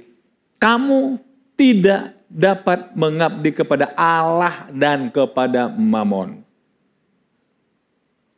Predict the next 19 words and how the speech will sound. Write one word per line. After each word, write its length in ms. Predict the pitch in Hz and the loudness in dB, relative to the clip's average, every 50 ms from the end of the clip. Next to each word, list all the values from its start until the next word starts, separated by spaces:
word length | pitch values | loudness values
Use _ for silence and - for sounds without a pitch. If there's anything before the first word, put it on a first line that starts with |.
| _ _ _ _ _ _ _ _ _ _ _ _ - | _ _ _ _ _ _ _ _ _ _ _ _ -2
Kalau 960 | - 185 196 196 202 202 196 196 202 269 359 370 262 156 120 - - - - _ | 0 2 4 4 4 4 4 4 4 4 4 4 2 0 -2 -6 -12 -20 -14 _
kita 240 | - 214 185 - 185 | 0 0 2 2 0
mengabdi 560 | 165 165 156 160 180 202 202 - 175 156 180 | 0 0 0 0 0 0 0 -2 0 0 0
kepada 400 | 170 - 175 - - 156 147 147 | 0 0 -2 -2 0 0 0 0
Mamon, 400 | 139 143 185 202 190 170 147 147 | 0 0 0 0 0 0 -2 -2
uang, 480 | 147 196 214 175 139 104 98 92 90 - - _ _ _ _ _ _ _ _ _ | 0 2 4 4 4 2 0 -6 -10 -14 -18 _ _ _ _ _ _ _ _ _
maka 400 | - 131 139 131 135 139 131 127 | -2 -2 -2 0 -2 -4 -4 -4
kita 560 | - - - 175 - - 120 95 104 - - _ _ _ _ _ _ _ _ _ | -4 -2 0 0 0 -2 -4 -6 -6 -8 -16 _ _ _ _ _ _ _ _ _
akan 320 | _ - 127 - - 139 139 | _ -6 -6 -4 -4 -4 -2
menjadi 160 | 135 135 127 | 0 0 -2
budak 320 | 123 127 135 131 135 127 - - | 0 0 0 0 0 -2 -2 -2
uang, 400 | - 131 123 120 107 104 104 98 | 0 0 2 2 0 -2 -6 -6
saudara. 400 | - 113 98 92 87 87 90 - - _ _ _ _ _ _ _ _ _ _ _ _ _ _ _ _ _ _ _ _ _ | -6 -6 -6 -6 -8 -10 -12 -16 -16 _ _ _ _ _ _ _ _ _ _ _ _ _ _ _ _ _ _ _ _ _
Tapi 240 | _ - 131 - 175 | _ -4 -2 -2 -2
kalau 240 | - - 170 165 170 | 0 2 2 2 2
kita 160 | - 214 185 | 2 2 2
mengabdi 640 | 175 180 196 202 226 302 370 359 339 330 330 339 330 | 2 4 4 6 6 6 4 4 2 2 2 2 4
kepada 400 | 330 339 330 330 311 311 294 311 | 2 0 2 2 2 4 4 2
Allah, 560 | 311 285 262 226 202 160 131 117 113 - - | 2 2 2 2 2 0 -2 -4 -6 -10 -16